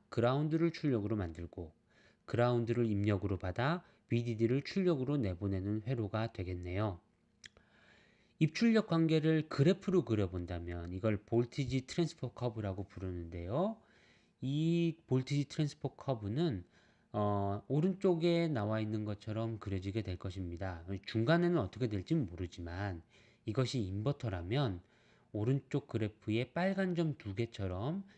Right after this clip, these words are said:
인풋 전압이 영이면 비디디, 인풋 전압이 비디디면 영 볼트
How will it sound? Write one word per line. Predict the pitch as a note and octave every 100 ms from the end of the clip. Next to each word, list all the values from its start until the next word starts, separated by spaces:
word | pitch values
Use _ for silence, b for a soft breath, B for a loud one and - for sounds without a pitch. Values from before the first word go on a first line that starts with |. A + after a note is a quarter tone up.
| b b
인풋 | C3+ D3+ F3+ -
전압이 | D3+ C#3+ C#3 C#3+ D3 A2+
영이면 | F#2+ G2+ A2 D3+ F#3+ G3+ F#3+
비디디, | - G2 F#2 F2+ F2 D#2+ _ b _
인풋 | B2 E3
전압이 | D#3 D#3 D3+ C#3+ D#3
비디디면 | D#3 G2+ G#2 A2+ C#3 G3 A3 G#3+ F#3 -
영 | G#2+ G#2
볼트 | G#2 - F2+